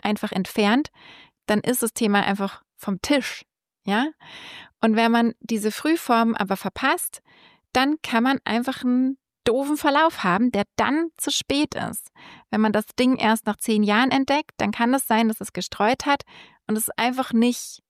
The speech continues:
wäre einfach nicht notwendig gewesen. Und beim Hautkrebs-Screening ist es jetzt, ich meine, das hat auch weniger Widerstand als das Darmkrebs-Screening in meiner Erfahrung, ist es ja wirklich auch so, dass die Untersuchung per se nicht gefährlich ist. Also da ist ein Arzt,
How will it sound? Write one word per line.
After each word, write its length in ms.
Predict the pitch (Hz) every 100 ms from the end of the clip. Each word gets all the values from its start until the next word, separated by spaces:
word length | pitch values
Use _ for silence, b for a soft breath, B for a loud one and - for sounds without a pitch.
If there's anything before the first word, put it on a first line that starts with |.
| _ _ _
wäre 300 | 196 262 277
einfach 260 | 240 247 233
nicht 160 | 226
notwendig 760 | 202 180 180 - - 190 175 -
gewesen. 500 | 175 156 147 147 208 B B B B
Und 120 | -
beim 180 | 196 208
Hautkrebs-Screening 800 | 233 285 - 277 269 - 254 240
ist 100 | 220
es 100 | 220
jetzt, 300 | 226 214 -
ich 140 | - 214
meine, 160 | 202
das 160 | 190 202
hat 220 | 226 -
auch 160 | 202 202
weniger 340 | 214 220 196
Widerstand 460 | 214 208 196 202 185
als 140 | 185
das 120 | 196
Darmkrebs-Screening 840 | - 214 294 - 277 - - 269 262
in 100 | 240
meiner 240 | 233 233
Erfahrung, 460 | 247 233 240 226 240 B B B B B
ist 140 | 220
es 100 | 220
ja 200 | 220 202
wirklich 360 | 202 262 233 220
auch 80 | 196
so, 140 | 220
dass 140 | 208 208
die 120 | -
Untersuchung 480 | 202 202 240 226 214
per 140 | 196
se 180 | 196 214
nicht 180 | 202 -
gefährlich 440 | 185 180 165 160
ist. 240 | - - - _
Also 200 | - 175
da 100 | 190
ist 140 | 180 202
ein 180 | 180 196 b b b b b
Arzt, 380 | - 254 - -